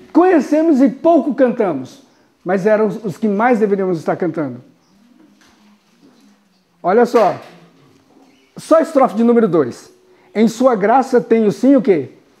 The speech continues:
Poder pra triunfar. O Espírito Divino em mim me livra de?" Queridos, por que que não cantamos isso aqui? Há perdão na cruz do Calvário. Há poder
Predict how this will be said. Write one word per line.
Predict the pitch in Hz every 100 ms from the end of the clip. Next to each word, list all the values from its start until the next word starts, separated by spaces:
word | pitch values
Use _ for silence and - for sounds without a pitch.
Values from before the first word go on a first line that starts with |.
| _ _ _ - - - - -
Poder | 208 185 220
pra | 226
triunfar. | 214 247 226 196 156 - -
O | 254
Espírito | 269 - - 359 370 349 311
Divino | 254 214 247 240
em | 240
mim | 233 285
me | 247
livra | 226 226 208
de?" | 202 415 - - - - 240 - 214 - - - - - - _ _
Queridos, | - 226 214
por | - 202
que |
que | 226
não | 233
cantamos | 226 214 202
isso | 185
aqui? | 170 165 - _ _ _ _ _ _ _ _ _ _ _ _ _ -
Há | 165
perdão | - 175 147 165 254 - - _ _ _ _ _ -
na | 151
cruz | 151 160
do | 165
Calvário. | 180 151 143 - - _ _ _ _
Há | -
poder | 180 175 151 175 262